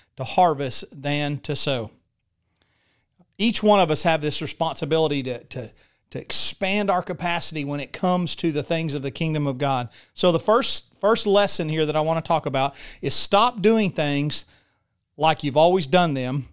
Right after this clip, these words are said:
and start doing things like you should be doing them.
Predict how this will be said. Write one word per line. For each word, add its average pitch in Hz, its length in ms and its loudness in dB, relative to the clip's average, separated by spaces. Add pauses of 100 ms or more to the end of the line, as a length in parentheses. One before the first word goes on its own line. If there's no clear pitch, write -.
(120)
and 135 100 -6
start 196 320 4
doing 170 280 0
things 160 260 -2
like 143 200 -4
you 135 80 -4
should 214 440 2
be 139 120 -2
doing 131 300 -4
them. 107 200 -10